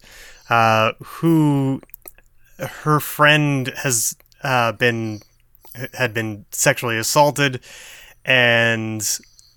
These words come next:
uh, I believe committed suicide. Um, and she is now, um, s-, you know, spending her life, um,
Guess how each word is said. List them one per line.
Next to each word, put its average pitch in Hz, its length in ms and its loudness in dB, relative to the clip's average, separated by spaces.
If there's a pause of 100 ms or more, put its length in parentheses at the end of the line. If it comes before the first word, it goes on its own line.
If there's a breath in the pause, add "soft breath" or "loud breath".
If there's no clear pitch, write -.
(140)
uh, 120 280 2
I 107 60 -6
believe 123 560 -6
committed 110 360 -6
suicide. 143 920 2 (140)
Um, 117 680 2 (100)
and 123 420 -2
she 165 640 2
is 139 420 -2 (140)
now, 127 840 2
um, 113 260 -2
s-, - 180 -6 (280)
you 131 320 -10
know, 110 120 -6
spending 123 360 -2
her 113 160 -6
life, 110 500 0 (500 loud breath)
um, 107 280 -4